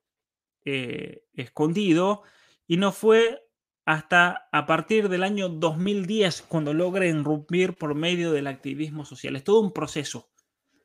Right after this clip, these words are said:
un proceso muy largo de muchos años, y ha entrado de lleno hoy en día por la obra de grandes multinacionales de las Naciones Unidas, de la Agenda veinte treinta, que hace de, del posmodernismo una política ahora internacional,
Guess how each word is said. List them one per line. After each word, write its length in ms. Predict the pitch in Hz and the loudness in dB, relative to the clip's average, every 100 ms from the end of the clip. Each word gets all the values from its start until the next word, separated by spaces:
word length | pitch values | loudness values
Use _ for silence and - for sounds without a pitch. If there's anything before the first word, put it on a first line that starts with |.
| _ _ _ _ _ _ _ | _ _ _ _ _ _ _
un 140 | 160 160 | -6 -2
proceso 500 | 170 - 170 175 165 | -2 -2 -4 -4 -4
muy 260 | 165 220 | 0 2
largo 320 | 220 175 151 | 2 2 2
de 80 | 147 | 0
muchos 380 | 170 202 185 - | 0 -4 -6 -4
años, 480 | 135 135 160 - _ _ _ _ _ _ _ _ _ _ | -4 -4 -6 -12 _ _ _ _ _ _ _ _ _ _
y 140 | - 180 | 2 4
ha 20 | |
entrado 440 | 202 208 214 208 | 4 4 4 4
de 120 | 180 165 | 2 2
lleno 680 | 170 190 202 220 247 _ _ _ _ _ _ | 0 0 0 0 -4 _ _ _ _ _ _
hoy 200 | - 214 | 0 4
en 140 | 214 180 | 4 4
día 460 | 135 139 175 - _ _ _ _ _ _ _ _ _ _ | 4 4 2 -4 _ _ _ _ _ _ _ _ _ _
por 200 | - 208 | 0 2
la 140 | 202 170 | 4 2
obra 540 | 190 185 180 180 - | 2 2 2 0 -4
de 200 | - 147 | -6 -2
grandes 280 | 143 175 175 | 2 2 0
multinacionales 760 | 160 143 139 139 135 151 175 170 | -2 -2 -4 -6 -4 0 0 -2
de 80 | 147 | -4
las 120 | 135 | -6
Naciones 440 | 127 139 156 143 | -8 -4 -4 -4
Unidas, 480 | 139 147 170 160 160 | -4 -4 0 -2 -2
de 100 | 147 | -2
la 80 | 143 | 0
Agenda 320 | 131 160 147 | -2 -2 0
veinte 240 | 147 143 139 | 0 -2 -4
treinta, 400 | 185 220 147 - | -2 -2 -4 -10
que 220 | - - | -12 -8
hace 300 | 143 131 143 | -6 -2 -2
de, 220 | 135 131 135 | -2 -4 -6
del 240 | 131 120 | -8 -8
posmodernismo 600 | 135 131 127 131 156 156 | -8 -6 -4 -2 -4 -2
una 180 | 135 123 | -4 -6
política 500 | 131 143 156 135 131 | -4 -2 0 -2 -4
ahora 460 | 127 143 139 131 - | -2 2 2 0 -6
internacional, 840 | 135 131 131 123 113 131 165 160 | -8 -6 -8 -8 -4 2 2 2